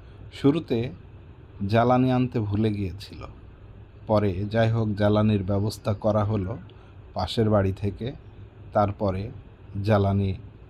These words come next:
আনতে পাঠানো হলো, সেখানে গিয়ে জ্বালানি নিয়ে আসবে। তারপরে হচ্ছে সুন্দরভাবে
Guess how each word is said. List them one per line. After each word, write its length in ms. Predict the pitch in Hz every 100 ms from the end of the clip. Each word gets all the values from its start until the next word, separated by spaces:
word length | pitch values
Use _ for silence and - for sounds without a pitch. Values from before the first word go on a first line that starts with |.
| -
আনতে 320 | 127 135 131
পাঠানো 400 | 104 107 104 104
হলো, 340 | 95 101 107 202 - - - - - - -
সেখানে 540 | - 107 98 101 98 95
গিয়ে 320 | 98 107 123
জ্বালানি 480 | 110 104 101 101 101
নিয়ে 240 | 104 113
আসবে। 380 | 117 117 123 135
তারপরে 560 | 123 101 98 110 101
হচ্ছে 460 | 101 101 - 120 160 - - - - -
সুন্দরভাবে 800 | - 127 131 135 117 104 101 120